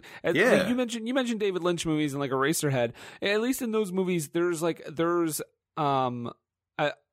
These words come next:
Speaker 1: no, I wanna say, like, a normalcy. Like, there's something, there's something there to cling to. Do you know what I mean?
Speaker 2: Yeah.
Speaker 1: There's some kind of basis for the plot. This is just, let's throw as much random shit as we can.
Speaker 2: Exactly.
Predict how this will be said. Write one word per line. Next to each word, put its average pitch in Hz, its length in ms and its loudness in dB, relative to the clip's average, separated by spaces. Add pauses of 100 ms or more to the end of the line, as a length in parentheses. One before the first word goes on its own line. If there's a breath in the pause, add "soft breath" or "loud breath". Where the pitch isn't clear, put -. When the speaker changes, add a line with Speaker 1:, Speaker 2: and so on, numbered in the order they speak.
(160)
Speaker 1:
no, 202 180 -2
I 196 100 -2
wanna 220 140 2
say, 214 160 2
like, 165 120 0
a 151 60 4
normalcy. 196 720 0
Like, 160 160 0
there's 170 220 2
something, 196 720 0
there's 156 240 0
something 190 880 0
there 123 500 2 (440 soft breath)
to 151 120 0
cling 147 380 -2
to. 110 260 -2
Do 127 100 -6
you 147 60 2
know 156 60 2
what 151 100 2
I 147 60 -2
mean? 147 260 -2 (340)
Speaker 2:
Yeah. 104 440 4 (160)
Speaker 1:
There's 135 100 -4
some 202 160 2
kind 190 220 0
of 139 160 -4
basis 143 500 -2
for 127 120 -4
the 117 80 -2
plot. 127 340 -2 (180 loud breath)
This 202 180 -2
is 240 140 0
just, 214 200 -2 (220 loud breath)
let's 170 220 0
throw 185 320 0
as 156 100 0
much 160 280 -2
random 143 480 0
shit 131 240 0
as 127 180 0
we 123 120 -2
can. 123 400 -8 (520)
Speaker 2:
Exactly. 110 720 0